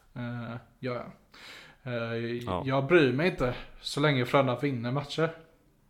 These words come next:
Speaker 1: Det är det det
Speaker 2: Ja.
Speaker 1: hand-, det är det det handlar om i slutändan. Så länge de går vinnande i matcherna så bryr jag mig inte om det är klapp-klapp-hockey eller om det är, om det ser lite fulare ut.
Speaker 2: Ja, om Frölunda vinner den matchen så går de ju på samma poäng som Örebro.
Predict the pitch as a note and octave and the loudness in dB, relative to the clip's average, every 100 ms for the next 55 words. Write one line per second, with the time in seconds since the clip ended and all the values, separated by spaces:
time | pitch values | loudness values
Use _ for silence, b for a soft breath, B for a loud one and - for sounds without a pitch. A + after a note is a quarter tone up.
0 | _ B2+ B2+ C3 B2 B2 B2+ A#2+ C#3+ C#3 | _ -2 2 4 6 6 6 4 2 6
1 | C#3+ C#3 C#3 C#3+ B2 B2+ D3 C3+ C#3 B2 | 6 6 4 4 2 0 0 -2 0 -2
2 | A#2+ B2 C#3 C3+ C3 - D3+ C3 C#3 C#3 | 0 -4 -4 -6 -8 0 2 2 0 2
3 | C3 B2 C#3+ A#2+ A#2+ B2+ C3+ C3+ C3 C3 | 2 4 0 0 -2 0 -2 -2 -6 -2
4 | C#3 C#3 C#3 B B B - D3 B2 A#2 | 0 0 -4 B B B -2 2 2 2
5 | C#3+ D3+ A#2+ A#2+ B2 A#2+ - C#3+ - - | -2 0 -2 0 0 0 4 2 2 -6
6 | A#2+ - A#2 - C#3 C#3 B2+ B2 A#2+ A#2+ | -6 -6 -12 -8 -4 0 0 0 0 0
7 | A#2+ A#2+ A#2+ A#2+ B2 B B - C3+ B2+ | 0 -2 -2 -4 -6 B B -10 -4 0
8 | B2+ B2 - B2+ A2 A2+ B2 A2+ - A2+ | 0 0 0 0 2 0 -2 -4 -4 -4
9 | G#2+ A2 A2 A2 A2 A2+ - - C#3 A#2+ | -2 -4 -6 -6 -8 -10 -12 -2 0 0
10 | G#2+ A2 C#3 D3 - - b b b - | -4 -4 -2 -2 -4 -16 b b b -4
11 | G2+ G2+ G2+ G#2+ G#2 G2+ F#2+ A2+ A2+ F#2 | 0 2 2 0 0 0 -2 -2 0 -2
12 | G#2+ F#2+ F#2 F#2 F2+ F2 F2+ G2+ F#2 E2+ | -4 -8 -6 -6 -8 -10 -8 -6 -6 -6
13 | G2 G#2 G#2+ G#2 A#2 A2 G2+ G2 G2 | -6 -6 -6 -6 -6 -6 -6 -8 -10